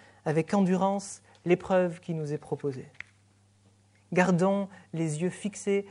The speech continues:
sur Jésus, qui nous a ouvert le chemin de la foi et qui la porte à la perfection. » Et il est intéressant ce,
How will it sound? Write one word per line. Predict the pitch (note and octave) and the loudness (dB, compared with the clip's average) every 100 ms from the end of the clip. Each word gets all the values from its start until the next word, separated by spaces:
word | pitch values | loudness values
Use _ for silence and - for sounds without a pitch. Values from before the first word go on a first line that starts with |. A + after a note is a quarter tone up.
| - | -18
sur | - - D#3 | -10 -4 -2
Jésus, | D3 D3+ C3+ C3 - _ _ _ _ _ _ | 0 -4 -6 -10 -14 _ _ _ _ _ _
qui | - F3+ | -6 -2
nous | E3 D#3+ | 2 2
a | D3 | 2
ouvert | - G#3 G#3 G3 F3 - - | 2 2 4 2 -2 -12 -8
le | D3+ | -8
chemin | - E3+ E3+ | -4 -2 0
de | D#3 | 0
la | C#3+ | 0
foi | - D3 D#3+ - _ _ _ _ _ - | -4 -6 -6 -12 _ _ _ _ _ -10
et | |
qui | D3+ E3+ | -6 -4
la | C#3+ | -4
porte | - F3 F3 - - _ - - | 0 0 -2 -20 -20 _ -20 -8
à | D3+ | -6
la | |
perfection. » | D3 D#3+ - D3 - - - _ _ _ _ _ _ _ _ _ _ _ _ _ _ _ _ _ _ _ _ _ _ _ - - | -4 -4 -6 -12 -12 -20 -20 _ _ _ _ _ _ _ _ _ _ _ _ _ _ _ _ _ _ _ _ _ _ _ -20 -6
Et | D3 | -2
il | D3 | 0
est | |
intéressant | D#3 E3 D#3 - E3+ E3+ | 2 0 0 -2 -4 -4
ce, | - C#3+ B2 | -8 -6 -6